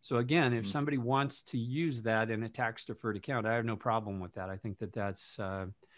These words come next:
Speaker 1: it's a little bit riskier. It's probably a little bit more volatile, but it has a little
Speaker 2: Mm-hmm.
Speaker 1: bit higher expected return too.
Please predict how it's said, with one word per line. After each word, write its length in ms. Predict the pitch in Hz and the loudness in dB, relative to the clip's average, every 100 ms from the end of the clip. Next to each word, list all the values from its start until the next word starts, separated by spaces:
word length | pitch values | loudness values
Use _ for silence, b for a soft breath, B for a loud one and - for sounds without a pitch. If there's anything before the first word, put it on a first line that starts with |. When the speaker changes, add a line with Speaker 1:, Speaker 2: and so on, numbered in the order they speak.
| b b | b b
Speaker 1:
it's 160 | 135 123 | 0 4
a 60 | 135 | 6
little 260 | 135 139 | 6 6
bit 140 | 151 147 | 4 4
riskier. 680 | 127 120 - 123 127 165 | 2 0 -2 -2 0 0
It's 120 | 135 - | -4 0
probably 220 | 123 113 | 2 4
a 40 | |
little 240 | 107 113 117 | 2 2 0
bit 160 | 127 | -2
more 180 | 127 127 | 0 2
volatile, 540 | 120 110 107 107 113 | 4 2 2 2 0
but 160 | 123 110 | 0 -4
it 140 | 113 - | -4 -6
has 200 | 98 98 | -6 -4
a 40 | 101 | -4
little 160 | 101 | -2
Speaker 2:
Mm-hmm. 140 | 101 107 | -4 -6
Speaker 1:
bit 60 | |
higher 380 | - 104 101 101 | -4 -4 -2 -4
expected 500 | 110 - 101 - 95 | -6 -8 -8 -8 -10
return 360 | 101 - 117 95 | -10 -6 -6 -6
too. 300 | - 92 | -8 -10